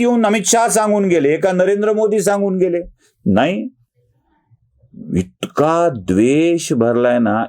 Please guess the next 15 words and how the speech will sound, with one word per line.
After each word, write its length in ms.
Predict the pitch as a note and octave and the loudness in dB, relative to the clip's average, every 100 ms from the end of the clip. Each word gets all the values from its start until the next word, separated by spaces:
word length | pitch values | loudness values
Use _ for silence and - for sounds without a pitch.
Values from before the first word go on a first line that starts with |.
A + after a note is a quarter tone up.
| - | -6
इतका 580 | G2 - G2+ - B2 A#2+ | -6 -6 -4 -2 0 0
द्वेष, 640 | E2 F2 G2 F#2+ D#2+ - - _ _ _ - | -4 -2 0 2 0 -4 -10 _ _ _ -2
तो 100 | A2 | -2
द्वेष 400 | F2+ G2+ B2+ A#2+ | 0 0 0 -2
पावला 480 | - G#2+ G#2+ A#2 A#2+ | -2 0 2 2 0
पावलावर 520 | A2+ A2 G#2 G2 F#2 | 0 2 2 2 0
दिसतो. 420 | D#2 D2 - - _ _ _ _ _ _ - | -4 -8 -12 -14 _ _ _ _ _ _ -4
पुढची 220 | G3 A#2+ | -2 2
बातमी 260 | A#2 A2 A#2+ | 0 2 0
बघा, 280 | A2 F#2+ D2 - _ - - | 2 2 -2 -8 _ -20 -4
मुहूर्त 480 | D#3 G#3 C#4 A#3+ C4 | 0 2 2 0 0
ठरला 400 | A#3+ B3 A3+ E3+ | 2 2 2 0
पण 200 | A#2+ D3+ | 0 0
नवरदेव 560 | D3 E3 G3+ G3+ A3 G#3 | 2 2 2 0 -2 0
ठरेना. 720 | F3 G3 F#3 D#3 A#2 D#2+ | 0 0 0 0 -2 -4